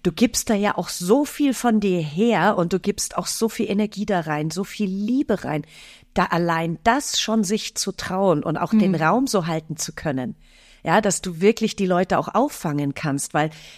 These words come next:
Speaker 1: es gibt ja dann vielleicht den Enttäuschungsmoment, so eben, ja, wie du es gerade von dieser Frau erzählt hast, die bekommt bei dir was, was sie noch nie hatte und dann Angst davor hast und dass du das halten kannst, dass du das auf dich nimmst und sagst, ja,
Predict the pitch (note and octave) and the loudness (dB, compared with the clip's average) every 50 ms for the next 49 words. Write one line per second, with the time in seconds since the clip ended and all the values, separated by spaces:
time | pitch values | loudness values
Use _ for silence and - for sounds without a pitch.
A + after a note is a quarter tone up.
0 | - _ - E3+ - - A#3 - - - A3+ G#3+ - F#3 F3+ A3 A#3 - - F#3 | -10 _ -6 -6 -4 -4 -4 -4 0 2 2 4 4 4 4 4 2 0 0 0
1 | D3+ A#2+ - F3+ G#3+ - - A#3+ G#3 A3 G#3 F#3 - - G3+ G#3+ A#3+ - - G3+ | 0 2 0 0 0 0 2 2 2 2 0 -2 0 2 4 4 4 4 2 0
2 | F3+ - - E3 D#3+ D3+ D3+ D3 D3 D3+ - E3+ E3+ - E3 E3+ E3 F3+ E3 E3 | 0 0 0 2 2 4 4 2 2 0 0 -2 -2 0 0 2 2 2 2 2
3 | E3 E3+ G3 A3 A#3 A3+ - _ _ - F3+ F#3 F#3 A3 A3+ G#3 F3 - - - | 2 2 2 2 0 -2 -6 _ _ -2 -2 0 2 2 0 0 -2 -4 -2 -2
4 | G3 - - - G#3+ G#3+ A3 F#3+ A3 G#3 - - G#3 A3 A3 - - - - E3+ | -2 -2 0 0 2 2 2 2 0 -2 -2 0 0 0 2 0 0 0 -2 -2
5 | D#3+ D#3 D#3 D#3 D3 - - E3+ - E3 - - - G3+ A3 G#3+ - F#3+ G3 - | 0 0 -2 -4 -6 -4 -6 -4 -4 -4 -2 0 2 2 2 2 0 -2 -2 0
6 | - G3 F3+ F#3 F#3 - - E3+ D#3 - F3 D#3+ D#3+ D#3+ E3 F#3 G3+ G#3 F#3+ G3 | 0 0 2 2 0 0 -2 -6 -4 -4 -2 -2 -2 0 0 2 2 2 2 2
7 | G3+ - A3 A3 G#3+ - - - - - - - - F3 D3+ F3+ D#3 E3+ - F#3 | 2 2 0 0 0 -2 -10 -20 -20 -20 -4 -2 0 2 2 2 2 2 2 2
8 | F#3+ A#3 A3+ - - G3+ - - E3 D3+ C#3+ - - D#3+ - E3+ D3+ - - - | 2 2 2 2 0 0 0 0 -2 -4 -2 -4 -6 -4 -2 -2 -2 -4 -6 -8
9 | - C#3+ - - - - G#3 B3+ - - G3 - D3+ C#3+ - - D3+ - - - | -8 -8 -8 -6 -2 0 0 0 0 -2 -2 -2 -2 -4 -4 -4 -6 -6 -6 -6
10 | - D#3+ - - - - F3 A3 C#4+ C#4+ - - D4+ C#4+ - - A3+ A3 A3+ A3+ | -6 -6 -6 -4 0 4 4 6 4 4 0 -2 -2 -2 2 2 4 4 4 2
11 | - - G#3+ G3 F3 - F3+ F#3 - - - - - - - - _ - C#3+ C#3+ | 2 0 -2 -4 0 0 -2 -2 -2 -6 -12 -16 -20 -20 -20 -16 _ -6 0 2
12 | D3 C#3+ F3 A3+ D4 F4 | 2 4 4 2 2 0